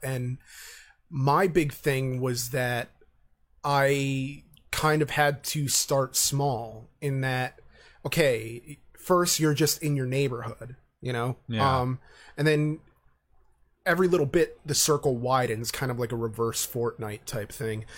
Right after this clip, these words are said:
Speaker 1: Uh, and as the map widens, you start to realize, like, your anxiety is sort of lessening as your confidence in yourself as a driver builds.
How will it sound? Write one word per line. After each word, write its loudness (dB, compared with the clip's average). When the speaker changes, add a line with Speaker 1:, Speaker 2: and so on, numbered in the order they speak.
Speaker 1:
Uh, 0
and 0
as 2
the -2
map 0
widens, 0
you -2
start 2
to 2
realize, 4
like, 2
your 4
anxiety 2
is -2
sort 2
of -6
lessening 2
as -2
your 0
confidence -2
in -4
yourself 0
as -6
a -12
driver -4
builds. -2